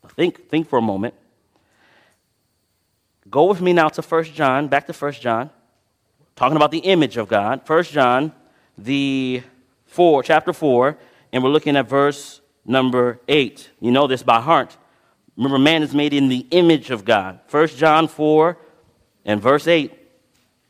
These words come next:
Notice what the Bible says, First John four eight. "He that loveth not knoweth not God, for God is" what? So when God made man, listen to this.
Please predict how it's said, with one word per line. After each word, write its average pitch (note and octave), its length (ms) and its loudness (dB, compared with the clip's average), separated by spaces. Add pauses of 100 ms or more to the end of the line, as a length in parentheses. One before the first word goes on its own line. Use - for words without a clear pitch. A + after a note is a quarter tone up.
(140)
Notice B2+ 260 -4
what C#3 100 -8
the C#3 60 -6
Bible C#3+ 300 0
says, C#3+ 340 -4
First C#3 220 -6
John C#3+ 180 2
four D3+ 240 0
eight. D#3 240 -2 (2250)
"He B3 400 0
that D#3+ 300 4
loveth D#3+ 640 -2
not C3+ 540 -4 (520)
knoweth F3+ 720 4
not E3+ 520 0
God, D3+ 640 0 (480)
for D#3+ 240 2
God D#3+ 300 4
is" D3 140 -2
what? B2 320 0 (1080)
So F#3+ 200 2
when F#3 180 4
God A#3 440 6
made G#3+ 300 -2
man, G3 300 -2
listen F3 240 -2
to D#3 60 -4
this. - 380 -10